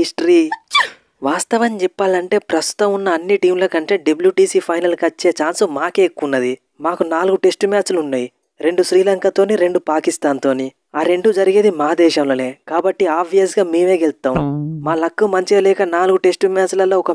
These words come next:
మ్యాచ్ పోయినా కానీ, మూడు గెలిచినా కానీ మేము ఫైనల్ ఖర్చుడు పక్కా. ఇక ఇండియా, ఆస్ట్రేలియా, న్యూజిలాండ్,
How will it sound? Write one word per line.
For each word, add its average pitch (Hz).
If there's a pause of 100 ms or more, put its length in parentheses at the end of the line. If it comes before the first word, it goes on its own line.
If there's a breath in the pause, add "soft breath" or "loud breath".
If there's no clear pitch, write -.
మ్యాచ్ 180 (100)
పోయినా 185
కానీ, 190 (240)
మూడు 185
గెలిచినా 190 (100)
కానీ 196
మేము 190
ఫైనల్ 180
ఖర్చుడు 185
పక్కా. 160 (240)
ఇక 151 (180)
ఇండియా, 190 (160)
ఆస్ట్రేలియా, 185 (100)
న్యూజిలాండ్, 170